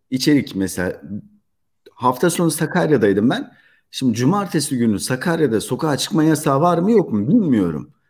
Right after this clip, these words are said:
Yani Google'a sorayım dedim. Bak bir daha sormam onu gerçekten. <laughs> Beş tane site gezdim ya. Hiçbirinde de aynen.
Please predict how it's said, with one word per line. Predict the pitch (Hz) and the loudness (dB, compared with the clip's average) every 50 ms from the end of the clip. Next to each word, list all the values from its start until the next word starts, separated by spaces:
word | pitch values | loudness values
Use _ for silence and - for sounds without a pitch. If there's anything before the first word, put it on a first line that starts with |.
| _ _ _ _ _ _ _ - | _ _ _ _ _ _ _ 0
Yani | 117 151 196 202 175 147 | 0 0 0 0 -2 -2
Google'a | 131 180 247 247 202 196 190 147 131 | 0 2 2 2 2 0 0 0 -2
sorayım | - - 110 101 104 101 98 95 | 0 -2 -2 0 0 0 0 0
dedim. | 98 98 95 - 262 - - | 0 -2 -2 -4 -10 -8 -8
Bak | 117 110 - 117 135 | -8 -8 -6 -4 -6
bir | - 131 | -4 -4
daha | 208 202 214 220 | -4 -6 -6 -6
sormam | 185 - - 139 131 131 131 147 175 175 139 | -6 -2 2 4 4 4 4 2 2 0 0
onu | 107 95 87 82 - - | -2 -2 -2 -4 -2 -2
gerçekten. | 123 147 185 170 - - 110 90 - - 82 73 71 - _ - - - - _ - - - - - - - - | -2 -2 -2 -4 -4 -4 -4 -4 -4 -8 -8 -8 -8 -10 _ -18 -20 -20 -20 _ -20 -20 -20 -20 -18 -16 -14 -14
<laughs> | - 147 - - | -12 -6 2 4
Beş | 202 247 269 - - | 4 4 4 0 -4
tane | - 180 175 180 185 190 | -2 -2 -2 0 0 -2
site | - - 151 147 - 170 | -4 -4 -6 -2 -2 -2
gezdim | 156 131 117 107 98 85 78 101 98 101 | 0 2 0 0 0 -4 -6 -6 -4 -4
ya. | 107 123 147 - _ _ _ | -2 -4 -6 -8 _ _ _
Hiçbirinde | - 196 180 - - - 240 247 254 226 196 175 180 | -12 -8 -6 -6 -6 -4 -4 -2 -2 0 0 0 0
de | 208 180 | 0 0
aynen. | 165 185 185 165 139 117 98 82 | 0 0 2 2 2 2 0 -2